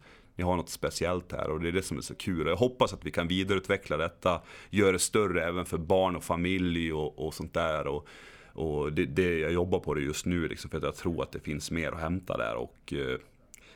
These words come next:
framtiden för svensk wrestling, svårt att säga. Alltså, jag vet, det jag kan säga nu är att V V E, som är världens största wrestlingförbund, har öppnat upp ögonen för, eh,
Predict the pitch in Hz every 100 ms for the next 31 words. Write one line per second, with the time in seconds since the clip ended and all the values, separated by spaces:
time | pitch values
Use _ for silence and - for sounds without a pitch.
0 | - - 117 127 135 123 120 - 120 117
1 | - 117 123 90 87 113 117 92 - 110
2 | 120 104 - 95 104 92 98 123 107 107
3 | 110 120 117 123 131 135 95 95 101 101
4 | 127 113 87 85 95 104 87 87 85 90
5 | 95 - 120 110 87 76 - 90 - -
6 | 85 85 71 78 76 - 60 57 53